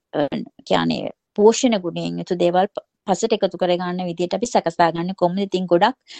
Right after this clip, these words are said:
නිවස් වල අපි දකින දෙයක් තමයි කම්පෝස්ට් බින් එකක් අපි තියාගෙන ඉන්නවා. එතකොට ඒ කම්පෝස්ටින් තත්වයට, අ, පත් කරගන්නේ කොහොමද? ඉවතලන, අ, අමුද්‍රව්‍ය කියන එක තමයි රොට් කියන එක යටතේ අපිට සඳහන් කරන්න පුළුවන් වෙන්නේ.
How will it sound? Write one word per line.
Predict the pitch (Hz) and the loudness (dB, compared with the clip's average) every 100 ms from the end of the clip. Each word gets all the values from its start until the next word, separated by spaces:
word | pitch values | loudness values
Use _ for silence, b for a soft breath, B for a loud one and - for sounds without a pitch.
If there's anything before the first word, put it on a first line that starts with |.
| B B | B B
නිවස් | 196 185 185 - | -2 0 -2 0
වල | 175 185 | 2 4
අපි | 190 - - 180 | 2 0 -4 0
දකින | 180 185 180 | 0 -2 0
දෙයක් | 180 180 | 0 -2
තමයි | - 175 175 | -6 -4 -6
කම්පෝස්ට් | - 170 170 175 - | -4 -6 -4 -4 -2
බින් | 175 165 175 | 2 2 2
එකක් | 220 220 208 | 2 2 0
අපි | - - | -4 -8
තියාගෙන | - 180 165 - 170 | 0 2 2 -2 -4
ඉන්නවා. | 170 175 285 B B B B | -4 0 0 B B B B
එතකොට | - 180 180 240 302 _ _ - | -4 0 4 4 2 _ _ 4
ඒ | 190 | 4
කම්පෝස්ටින් | 190 202 214 277 294 - 214 - _ | 6 2 4 4 4 0 -6 -8 _
තත්වයට, | 208 185 - 196 190 285 381 _ - | -6 -6 -2 0 2 0 -4 _ -6
අ, | 185 | -4
පත් | 180 _ 196 - - | -4 _ -10 -8 -6
කරගන්නේ | 185 190 190 202 | -6 -6 -8 -8
කොහොමද? | 196 220 247 262 277 - | -4 -4 -2 -2 -4 -4
ඉවතලන, | 208 208 240 - 254 220 196 175 - _ _ _ | -6 -2 -2 -2 -2 0 -2 -6 -10 _ _ _
අ, | 185 185 | -4 -2
අමුද්‍රව්‍ය | 180 180 170 180 175 | -2 -4 -2 -2 -2
කියන | 180 190 175 | -4 -4 -2
එක | 180 180 | 0 2
තමයි | 175 190 220 | 2 4 6
රොට් | 220 - - | 6 4 -10
කියන | - 214 190 | -4 -2 -2
එක | 190 180 _ - | -4 -8 _ -6
යටතේ | 175 - 311 B B B | -4 0 0 B B B
අපිට | - 175 | -4 0
සඳහන් | 233 208 180 175 | 0 2 2 0
කරන්න | 175 170 185 247 | 0 0 2 2
පුළුවන් | 180 170 226 | 4 4 6
වෙන්නේ. | 233 180 170 160 | 6 4 2 -6